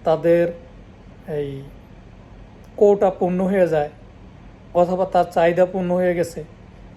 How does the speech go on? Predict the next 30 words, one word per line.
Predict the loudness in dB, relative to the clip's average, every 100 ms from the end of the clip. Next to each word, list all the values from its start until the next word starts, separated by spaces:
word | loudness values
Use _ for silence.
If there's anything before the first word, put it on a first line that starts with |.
| -20 -20 -6
সে | 0
আপনাকে | 0 0 -4 -2
দিয়ে | -2
স্বার্থ | 0 -2 -2
উদ্ধার | -4 0 0
করে | 2 0
ফেলছে, | 0 -4 -6 -16 -18 -20 -20 -20 -20 -20 -20 -20 -20 -20
সে | 0 4
এখন | 6 4 2
আপনাকে | 0 2 -2 2 2 2 -2 -18 -20 -20 -20 -20 -20 -18
ছুঁইরা | -4 2 2
ফেলে | 4 2 2
দিতে | 2 2
এক | 2 -4 -6
মিনিটও | -2 -2 -2
সময় | 0 0
নেবে | 0 -4
না। | -8 -14 -20 -20 -20 -20 -20 -20 -20 -20 -20 -20 -8
বিচ্ছু | -6 -4 0
যেরকম | 2 2 0
কামড় | 0 2 2 -2
দিছে, | -2 -2 -2 -8 -20 -20 -20 -20 -20
সে | 0 4
এখন | 4 2 -2
আপনাকে | -2 -2 -4
পাল্টা | 2 2 2 0
কামড় | 0 -2 -2
দিয়া | 0 0
সইরা | 0 0 2
যাবে | 2 -2